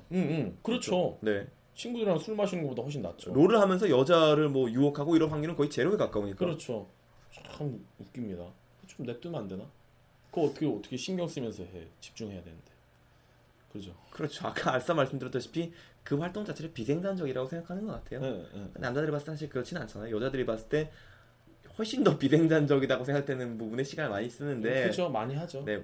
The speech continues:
Speaker 2: 남자들이 느꼈을 때 그런 부분들이 있는데
Speaker 1: 음.
Speaker 2: 여성들은 유독 남성의 게임에 대해서 좀 그렇게
Speaker 1: 예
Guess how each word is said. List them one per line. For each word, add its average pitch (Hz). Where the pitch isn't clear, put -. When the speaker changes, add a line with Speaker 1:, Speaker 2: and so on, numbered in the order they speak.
Speaker 2:
남자들이 180
느꼈을 123
때 -
그런 139
부분들이 135
있는데 120
Speaker 1:
음. 85
Speaker 2:
여성들은 123
유독 135
남성의 127
게임에 196
대해서 117
좀 123
그렇게 127
Speaker 1:
예 110